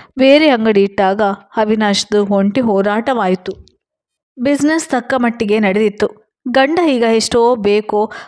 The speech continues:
ಅಷ್ಟೇ ಐಟಂಗಳನ್ನು ತರಿಸಿ ವ್ಯಾಪಾರ ಮಾಡುತ್ತಿದ್ದರಿಂದ ಅದರಿಂದ ತಮಗೆ ಯಾವ ಕಂಪನಿಯ ಫ್ರೀ ಫಾರಿನ್ ಟೂರ್ ಭಾಗ್ಯ ದೊರೆಯಲಾರದೆಂದು ಶೋಭಾ ಮನಗಂಡಳು. ಇನ್ನು ತನ್ನ ಕನಸನ್ನು ಮರೆತು ಬಿಡುವುದೇ ಲೇಸೆಂದು ಶೋಭಾ ತೆಪ್ಪಗೆ ಸಂಸಾರದಲ್ಲಿ ತನ್ನನ್ನು ತಾನು ತೊಡಗಿಸಿಕೊಂಡು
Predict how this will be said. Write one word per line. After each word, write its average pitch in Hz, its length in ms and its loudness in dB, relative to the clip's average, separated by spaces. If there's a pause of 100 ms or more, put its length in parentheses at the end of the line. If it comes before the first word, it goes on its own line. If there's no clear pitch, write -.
ಅಷ್ಟೇ 277 420 -2
ಐಟಂಗಳನ್ನು 214 600 0
ತರಿಸಿ 214 340 0
ವ್ಯಾಪಾರ 196 440 -2
ಮಾಡುತ್ತಿದ್ದರಿಂದ 202 760 0 (460)
ಅದರಿಂದ 277 360 0
ತಮಗೆ 247 380 0
ಯಾವ 240 260 0
ಕಂಪನಿಯ 220 500 -2
ಫ್ರೀ 254 260 0
ಫಾರಿನ್ 208 440 0
ಟೂರ್ 202 200 0
ಭಾಗ್ಯ 196 460 0
ದೊರೆಯಲಾರದೆಂದು 196 800 0
ಶೋಭಾ 196 440 0
ಮನಗಂಡಳು. 196 840 -2 (440)
ಇನ್ನು 311 200 0
ತನ್ನ 302 200 0
ಕನಸನ್ನು 277 500 0
ಮರೆತು 233 300 0
ಬಿಡುವುದೇ 226 420 2
ಲೇಸೆಂದು 202 540 0
ಶೋಭಾ 196 420 -2
ತೆಪ್ಪಗೆ 240 500 -2
ಸಂಸಾರದಲ್ಲಿ 214 840 -2
ತನ್ನನ್ನು 208 420 0
ತಾನು 190 360 -2
ತೊಡಗಿಸಿಕೊಂಡು 196 840 -2